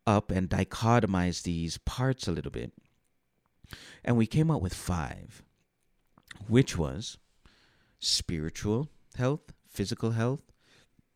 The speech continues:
intellectual health, emotional health,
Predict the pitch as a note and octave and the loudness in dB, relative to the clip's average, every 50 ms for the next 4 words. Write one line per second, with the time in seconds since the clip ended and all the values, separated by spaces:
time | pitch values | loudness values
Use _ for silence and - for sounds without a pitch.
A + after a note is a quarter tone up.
0 | _ _ _ _ _ _ _ _ _ _ _ _ _ - _ - B2 C3 B2+ - | _ _ _ _ _ _ _ _ _ _ _ _ _ -12 _ 2 2 2 4 2
1 | A2 G2+ A2 C#3+ - - - F#2+ D#2+ - - G#1 G2 C3 - _ - - - _ | 0 0 0 0 -2 -2 -2 -2 -2 0 -2 -4 -4 -6 -8 _ -20 -20 -20 _
2 | _ _ _ _ _ _ _ _ _ _ _ _ _ _ - - - B2 B2 A2+ | _ _ _ _ _ _ _ _ _ _ _ _ _ _ -20 -6 -2 0 2 4
3 | A#2 B2+ D3 D#3 - - - F#2 E2 D2+ E2 E2 C#2 D#2 - - | 6 8 8 8 6 4 0 0 0 0 0 -2 -4 -4 -6 -10